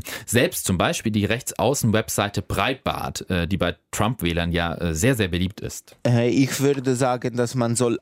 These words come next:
Speaker 2: alle Medien in so einer Plattform beinhalten. Und wieder diesen Fact-Checking zum Beispiel machen. Nicht m-, bestimmte Medien filtrieren, weil einen schlechten Namen haben oder so.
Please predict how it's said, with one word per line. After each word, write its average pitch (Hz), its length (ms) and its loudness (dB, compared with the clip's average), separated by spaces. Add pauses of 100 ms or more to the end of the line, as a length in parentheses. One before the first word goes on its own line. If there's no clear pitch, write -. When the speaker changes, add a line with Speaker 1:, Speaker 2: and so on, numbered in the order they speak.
(100)
Speaker 2:
alle 151 280 2
Medien 98 600 0
in 101 240 2
so 107 220 0
einer 101 240 0
Plattform 98 680 -2
beinhalten. 101 800 0 (460)
Und 131 300 0
wieder 139 300 2
diesen 104 320 0
Fact-Checking 92 840 -4
zum 92 160 -6
Beispiel 90 380 -4
machen. 92 280 -2
Nicht 131 280 0
m-, 123 160 0
bestimmte 117 500 -2
Medien 107 380 0
filtrieren, 120 840 2
weil 110 240 2
einen 110 240 0
schlechten 120 480 -2
Namen 110 420 -2
haben 87 320 -2
oder 87 220 -2
so. 95 120 0